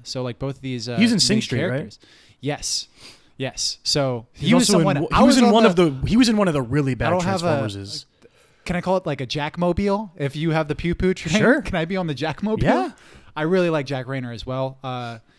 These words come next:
Speaker 1: I think that his performance in, uh, Sing Street was, like, it kind of colored
Speaker 2: Does
Speaker 1: the
Speaker 2: he
Speaker 1: lens
Speaker 2: sing?
Speaker 1: of, of the,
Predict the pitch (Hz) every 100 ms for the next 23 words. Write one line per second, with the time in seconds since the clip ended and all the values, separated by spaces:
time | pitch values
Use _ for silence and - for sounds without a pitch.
0 | _ 139 131 151 135 139 123 - 156 160
1 | 160 - - 131 143 143 135 120 - 147
2 | 139 131 127 _ _ _ _ _ - 123
3 | 117 - 151 139 - 113 - - 120 107
4 | - - 123 185 _ _ - - 151 135
5 | - _ _ _ _ _ - 170 165 151
6 | 127 165 147 175 196 165 160 202 139 117
7 | _ _ 143 131 135